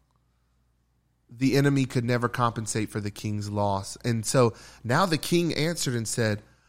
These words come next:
"Who is this who would dare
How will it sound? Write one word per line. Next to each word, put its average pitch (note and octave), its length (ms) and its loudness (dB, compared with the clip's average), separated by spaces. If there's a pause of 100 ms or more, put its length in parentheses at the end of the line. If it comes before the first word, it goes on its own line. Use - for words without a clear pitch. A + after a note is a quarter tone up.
"Who C#4 280 10
is F3 220 4
this G#2+ 380 2 (280)
who F#3 120 0
would A#2+ 320 2
dare F3 580 0